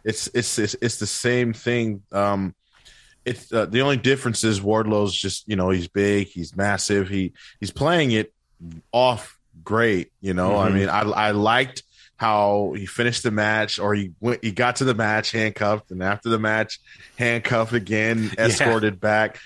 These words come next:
Speaker 2: Yeah, yeah.
Speaker 1: That stuff is really cool. But yeah, I feel like it's the same thing, and I, I think it, I think it hurts M J F more than, more than, more than anything, 'cause
Speaker 2: Okay.
Speaker 1: I feel like M J F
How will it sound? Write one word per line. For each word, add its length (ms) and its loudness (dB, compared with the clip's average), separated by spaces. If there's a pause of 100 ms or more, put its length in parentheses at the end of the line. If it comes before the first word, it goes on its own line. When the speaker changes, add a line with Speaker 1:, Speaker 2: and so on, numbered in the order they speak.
Speaker 2:
Yeah, 160 2
yeah. 140 4
Speaker 1:
That 240 4
stuff 400 0
is 160 0
really 260 2
cool. 300 2
But 180 0
yeah, 240 4
I 60 4
feel 220 0
like 120 2
it's 160 -2
the 60 -4
same 480 0
thing, 460 0
and 120 0 (640)
I, 220 2
I 100 2
think 300 0
it, 200 0 (1300)
I 140 2
think 160 2
it 80 -2
hurts 360 -2
M 120 2
J 220 2
F 200 0
more 220 0
than, 360 0
more 240 2
than, 320 0
more 200 0
than 180 -2
anything, 680 -2
'cause 160 0 (120)
Speaker 2:
Okay. 360 2 (140)
Speaker 1:
I 60 -2
feel 180 0
like 240 0
M 140 0
J 200 2
F 300 0